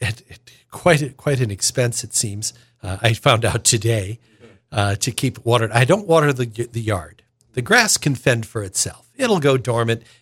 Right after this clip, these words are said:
It'll turn brown. And up until a few days ago, when we finally got a little bit of a drizzle, uh, the, the grass looked awful.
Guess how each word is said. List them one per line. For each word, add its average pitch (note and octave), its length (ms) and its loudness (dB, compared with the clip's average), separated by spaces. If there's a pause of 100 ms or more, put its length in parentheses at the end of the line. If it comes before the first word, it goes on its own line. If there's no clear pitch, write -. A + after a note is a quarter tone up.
(100)
It'll D#3 220 2
turn A#2+ 300 -2
brown. G2+ 420 -2 (280)
And D3 100 0
up D3+ 140 2
until C#3 300 0
a G#2 40 -4
few A#2+ 200 -8
days C3+ 300 2
ago, G#2+ 220 -2
when A2 180 -6
we G#2+ 100 -8
finally A#2 360 -2
got G#2 180 -2
a G#2 40 -6
little A2+ 220 -2
bit A2 140 0
of G2 100 -6
a G2+ 40 -6
drizzle, G#2 460 0 (500)
uh, F#2 260 -8 (180)
the, A2+ 200 -2 (180)
the D3+ 100 -8
grass - 440 -4
looked F2+ 280 -14
awful. F2+ 460 -14